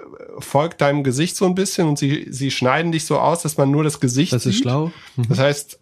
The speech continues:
Speaker 1: das heißt, man, man wird nicht abgelenkt von irgendwie den, dem Hintergrund. Ähm, man sieht nicht, wo der andere gerade ist, so wirklich. Und, ähm, und die Lösung, die Zoom dafür beispielsweise hat mit diesen Backgrounds oder sowas, die finde ich meistens, also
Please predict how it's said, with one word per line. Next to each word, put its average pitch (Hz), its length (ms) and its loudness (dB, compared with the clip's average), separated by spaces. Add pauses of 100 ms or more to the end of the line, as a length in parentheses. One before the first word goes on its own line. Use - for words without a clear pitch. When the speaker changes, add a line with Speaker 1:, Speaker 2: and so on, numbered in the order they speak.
(680)
Speaker 1:
das 139 200 0
heißt, 156 200 0
man, 143 300 2
man 139 380 0
wird 160 140 0
nicht 170 200 0
abgelenkt 165 540 0
von 160 240 0
irgendwie 156 480 -2
den, 143 340 -2
dem 139 140 2
Hintergrund. 185 800 2 (500)
Ähm, 165 800 -2
man 139 240 2
sieht 175 200 -4
nicht, 170 220 2
wo 156 100 2
der 143 180 2
andere 147 280 0
gerade 135 300 0
ist, 160 260 0
so 202 160 -2
wirklich. 233 680 -2 (580)
Und, 170 540 2
ähm, 143 420 2 (480)
und 143 220 2
die 151 80 4
Lösung, 151 340 4
die 139 160 0
Zoom 131 300 2
dafür 143 260 0
beispielsweise 123 680 0
hat - 160 0
mit 117 160 -2
diesen 113 640 0
Backgrounds 135 580 2
oder 123 180 0
sowas, 120 240 -2
die - 140 -6
finde 131 220 2
ich 123 100 -4
meistens, 123 400 0
also 117 240 2